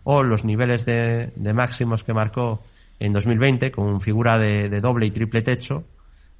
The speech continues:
en niveles de ciento diez con treinta y seis. No me llama mucho la atención, ¿no? Me gusta buscar valores en tendencia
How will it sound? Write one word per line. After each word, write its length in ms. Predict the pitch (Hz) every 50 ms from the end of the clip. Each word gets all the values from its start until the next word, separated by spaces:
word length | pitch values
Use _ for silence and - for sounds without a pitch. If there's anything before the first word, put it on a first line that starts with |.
| - -
en 160 | 110 107 107
niveles 320 | 104 101 110 110 117 110
de 140 | 113 120 123
ciento 720 | 123 120 - 120 117 117 120 113 117 - 117 113 113 113
diez 340 | 110 113 120 127 139 135 -
con 180 | - - 110 101
treinta 300 | 98 98 95 92 85 90
y 60 | 87
seis. 460 | 85 - 101 92 87 82 85 - - - - - - - - - - - - - - - - - - - _ -
No 160 | - 139 151 156
me 100 | 156 151
llama 160 | 151 143 135
mucho 260 | 131 127 120 - 127
la 80 | 113 98
atención, 440 | - 98 92 85 - 107 101 95 101
¿no? 100 | 117 117
Me 140 | 113 110 110
gusta 380 | 123 135 - - 147 143 139
buscar 360 | 131 131 123 - - 135 131
valores 340 | 123 123 123 127 123 120 113 127
en 100 | 120 110
tendencia 560 | 117 117 131 151 151 139 - - 147 160